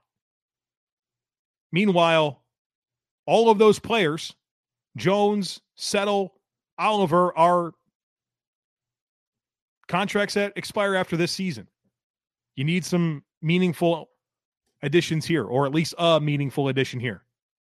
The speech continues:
So linebacker one,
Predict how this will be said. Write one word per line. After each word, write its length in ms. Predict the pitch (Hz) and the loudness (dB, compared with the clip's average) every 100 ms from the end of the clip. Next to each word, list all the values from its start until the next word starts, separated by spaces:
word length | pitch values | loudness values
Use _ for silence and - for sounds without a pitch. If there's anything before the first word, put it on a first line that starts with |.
| _ _ _ _ _ _ _ _ _ _ _ _ _ _ _ | _ _ _ _ _ _ _ _ _ _ _ _ _ _ _
So 120 | 147 | -4
linebacker 560 | 139 185 196 196 190 175 | 0 2 2 2 2 2
one, 420 | 170 170 175 160 | 4 4 2 -2